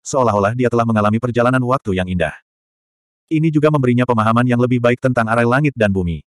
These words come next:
Dong. Saat itu,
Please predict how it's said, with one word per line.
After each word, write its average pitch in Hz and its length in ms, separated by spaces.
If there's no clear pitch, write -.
Dong. 131 480
Saat 147 240
itu, 135 320